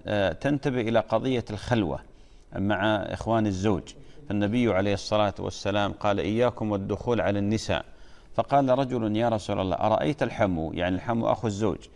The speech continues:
قال: "أرأيت الحمو؟" قال: "الحمو الموت." فالنبي عليه الصلاة والسلام، آه، نهى أن يخلو الرجل بالمرأة، فلا يجوز للمرأة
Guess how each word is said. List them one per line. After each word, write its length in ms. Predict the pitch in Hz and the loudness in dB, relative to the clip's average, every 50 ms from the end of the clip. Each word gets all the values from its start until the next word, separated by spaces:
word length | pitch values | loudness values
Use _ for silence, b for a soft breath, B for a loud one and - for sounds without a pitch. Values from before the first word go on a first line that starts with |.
| b b b b b b b b | b b b b b b b b
قال: 240 | - 104 104 104 107 | 2 2 4 4 4
"أرأيت 440 | 92 104 110 110 123 135 127 - 127 | 4 4 4 4 2 2 0 -2 -4
الحمو؟" 340 | 107 92 104 107 107 104 - - | -6 -4 -2 -2 -2 -2 -2 0
قال: 160 | 104 104 104 | 0 0 0
"الحمو 380 | 101 98 - - 113 110 107 101 | 0 -2 -4 -4 -2 -2 0 0
الموت." 560 | 98 101 110 127 123 95 87 - - - - - - - - - - - - - | 2 2 4 2 2 0 -2 -8 -16 -18 -18 -18 -20 -20 -20 -20 -20 -18 -10 -4
فالنبي 420 | 98 98 95 95 107 127 127 120 104 | -2 0 0 2 2 2 4 4 4
عليه 200 | 92 98 101 101 | 4 4 2 0
الصلاة 400 | 98 - - 101 101 104 98 92 - | -2 -4 -4 0 2 2 2 0 -2
والسلام، 560 | 98 98 - - - 101 101 98 95 92 - - B B B B B B B B - | -8 -8 -8 -4 -2 0 0 2 0 0 -2 -4 B B B B B B B B -8
آه، 420 | - 98 98 95 90 82 - - | -4 -2 0 2 2 0 0 0
نهى 320 | 101 117 127 127 127 123 117 | 0 0 0 2 2 0 0
أن 380 | 107 87 95 110 110 107 104 - - | 0 0 0 0 0 -2 -4 -4 -4
يخلو 480 | 117 120 131 - - 110 107 110 107 | -2 -2 -2 -2 -2 -2 0 2 2
الرجل 420 | 101 - - - 110 120 120 127 113 | 2 2 2 0 0 0 0 0 0
بالمرأة، 480 | 110 113 113 127 135 120 98 - - - - b b b b b b - | 2 2 4 4 4 4 2 0 -4 -10 -16 b b b b b b -4
فلا 240 | - 110 117 127 135 | 0 2 4 4 4
يجوز 280 | 131 123 127 120 110 110 | 2 2 0 0 0 0
للمرأة 520 | 110 101 101 98 107 113 113 117 - 101 | -2 -2 -2 0 0 2 2 2 2 2